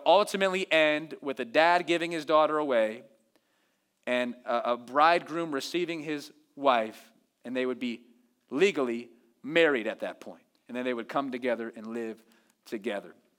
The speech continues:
I want you to know that betrothal is important, important, that it's important that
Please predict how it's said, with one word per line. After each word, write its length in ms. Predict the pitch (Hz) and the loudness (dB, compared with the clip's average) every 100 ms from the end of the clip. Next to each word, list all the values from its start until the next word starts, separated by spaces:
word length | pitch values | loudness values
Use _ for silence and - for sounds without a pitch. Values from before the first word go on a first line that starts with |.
| _ _ _ _ _ _ _ | _ _ _ _ _ _ _
I 60 | 123 | 0
want 280 | 170 208 | 2 2
you 60 | 208 | 0
to 80 | 170 | -2
know 160 | 180 185 | 2 4
that 160 | 156 | 4
betrothal 600 | 143 131 - 220 285 208 | 2 -6 0 4 4 2
is 140 | 143 117 | -4 -6
important, 380 | 131 113 107 | -6 -6 -6
important, 640 | 107 117 131 117 123 170 143 | -12 -10 -4 -4 -6 -16 -8
that 180 | 117 - _ _ | -8 -8 _ _
it's 100 | 120 | -10
important 400 | 139 185 196 190 | -2 0 0 4
that 400 | 147 - - | 4 2 -6